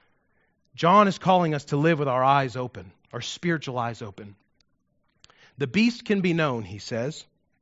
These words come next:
"by knowing its number. And its number is the number of its name. Its number is six six six."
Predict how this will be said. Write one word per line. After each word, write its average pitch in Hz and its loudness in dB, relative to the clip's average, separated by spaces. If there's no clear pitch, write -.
"by 143 4
knowing 151 2
its 143 -6
number. 139 -4
And 143 -2
its 123 -10
number 139 4
is 120 -12
the 135 -6
number 180 6
of 202 2
its 180 -4
name. 156 0
Its 127 -10
number 196 4
is 123 -4
six - -4
six - -8
six." - -6